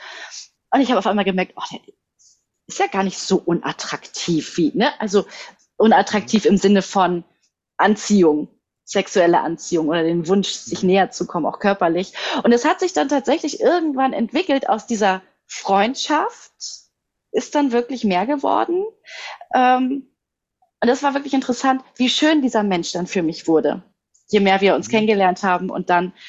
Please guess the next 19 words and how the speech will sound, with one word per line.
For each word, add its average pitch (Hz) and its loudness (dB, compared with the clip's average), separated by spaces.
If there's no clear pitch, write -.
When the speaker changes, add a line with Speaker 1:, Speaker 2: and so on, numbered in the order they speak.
Speaker 1:
kam 180 -2
halt 180 0
eben 156 -2
auch - -4
diese 160 -12
starke - 0
Anziehung 151 -2
zustande. 165 0
Ähm, 185 2
ich 190 -8
glaub, 185 0
den 185 0
kann 196 0
man 175 0
immer 196 4
mal 185 4
eine 175 -2
Chance 156 -4
geben, 240 4